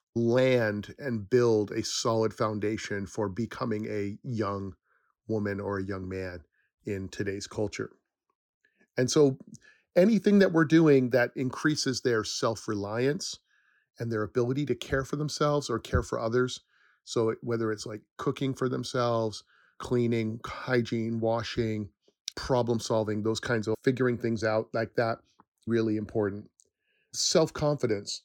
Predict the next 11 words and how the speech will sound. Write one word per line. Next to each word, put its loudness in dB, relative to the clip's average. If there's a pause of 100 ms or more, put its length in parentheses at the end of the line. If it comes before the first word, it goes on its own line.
being 2
able 2
to 2
feel 2 (160)
good 6
because -4
you -4
figured -2
out -2 (120)
how -4
to -4